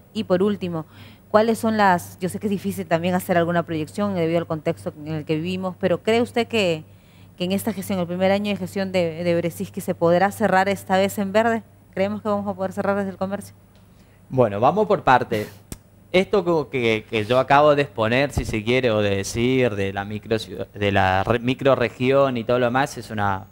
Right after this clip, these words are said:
Speaker 2: posición muy, muy tomada desde mi rol de arquitecto y desde mi visión, ¿no? Acompañado después por mi rol dentro de la Cámara, y es uno de los puntos, uno de los objetivos que uno tiene.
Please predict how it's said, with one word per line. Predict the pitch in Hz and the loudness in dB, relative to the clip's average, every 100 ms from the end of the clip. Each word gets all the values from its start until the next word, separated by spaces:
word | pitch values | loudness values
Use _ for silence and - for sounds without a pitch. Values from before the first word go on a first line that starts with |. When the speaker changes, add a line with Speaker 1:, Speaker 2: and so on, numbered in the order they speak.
| - | -16
Speaker 2:
posición | 101 104 117 117 | -14 -10 -4 -2
muy, | 110 113 107 98 - - - - - - | -2 -2 -4 -6 -14 -20 -20 -20 -20 -4
muy | 113 113 | -2 2
tomada | 120 117 135 139 | 2 4 6 4
desde | 113 107 107 | 2 -2 -2
mi | 107 104 | -2 2
rol | 113 117 | 2 2
de | 117 | 0
arquitecto | 113 104 127 123 117 | 0 0 0 2 0
y | |
desde | 110 113 110 | 0 0 -2
mi | 110 | -2
visión, | 107 107 - 123 135 135 | -2 -2 0 2 2 2
¿no? | 127 143 - _ - - | 0 0 -6 _ -20 -4
Acompañado | 104 104 110 104 104 120 127 113 | 0 0 0 0 2 4 4 4
después | 107 - 123 | 0 2 0
por | - 107 101 | 2 -2 0
mi | 101 104 | 0 2
rol | 107 113 | 2 2
dentro | 113 120 117 | 2 2 2
de | 113 | 4
la | 110 | 4
Cámara, | 117 127 143 139 - - - - | 4 4 4 2 -2 -20 -20 -2
y | 117 | 0
es | 127 139 | 2 2
uno | 147 165 156 | 2 4 4
de | 135 | 4
los | 110 | 2
puntos, | - 139 151 160 156 127 | 0 0 0 2 2 4
uno | 131 147 147 | 2 2 2
de | 127 | 2
los | 117 | 0
objetivos | - 117 104 135 139 | 0 -6 0 0 0
que | - | 0
uno | 113 123 113 | 0 2 -2
tiene. | - 117 107 98 | 0 0 2 -2